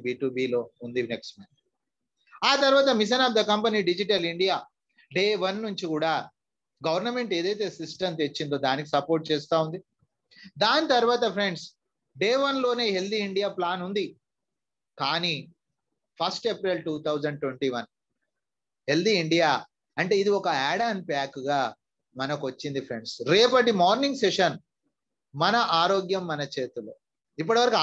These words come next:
ఆదాయం మన చేతిలో ఉండే, కానీ ఇప్పుడు ఆరోగ్యం కూడా మన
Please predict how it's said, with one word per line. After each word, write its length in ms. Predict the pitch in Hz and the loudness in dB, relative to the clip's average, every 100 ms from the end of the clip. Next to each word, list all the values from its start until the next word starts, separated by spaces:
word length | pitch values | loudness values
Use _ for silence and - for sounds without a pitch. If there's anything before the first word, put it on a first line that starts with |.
| 220 | 4
ఆదాయం 280 | 240 277 269 | 4 4 2
మన 80 | 254 240 | 0 0
చేతిలో 300 | 240 240 240 208 | 0 0 0 0
ఉండే, 240 | 190 196 180 240 _ _ _ _ _ - | 0 0 -2 -4 _ _ _ _ _ -6
కానీ 180 | 165 165 156 | -6 -6 -8
ఇప్పుడు 220 | 165 156 123 | -4 -2 0
ఆరోగ్యం 380 | 151 196 185 180 175 | 0 0 0 -2 -2
కూడా 120 | 175 147 | -4 -4
మన 100 | 135 | -6